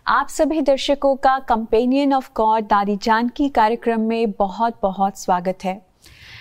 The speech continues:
प्रिय भाई बहनों, अपराधियों को भी हम प्यार दें, उनसे घृणा नहीं करें, उनको भी अपना भाग्य बनाने का मौका दें।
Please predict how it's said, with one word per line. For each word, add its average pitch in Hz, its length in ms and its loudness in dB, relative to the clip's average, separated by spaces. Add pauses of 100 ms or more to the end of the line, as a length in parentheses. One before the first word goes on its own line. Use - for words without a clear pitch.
(240)
प्रिय 320 200 2
भाई 285 320 0
बहनों, 269 460 0 (480)
अपराधियों 254 800 2
को 277 240 2
भी 302 240 2
हम 269 240 0
प्यार 220 400 2
दें, 196 260 0 (460)
उनसे 262 340 2
घृणा 240 340 2
नहीं 262 280 2
करें, 196 380 -2 (320)
उनको 247 380 2
भी 294 200 2
अपना 240 320 2
भाग्य 214 480 0
बनाने 208 440 0
का 214 200 2
मौका 196 400 2
दें। 196 240 -2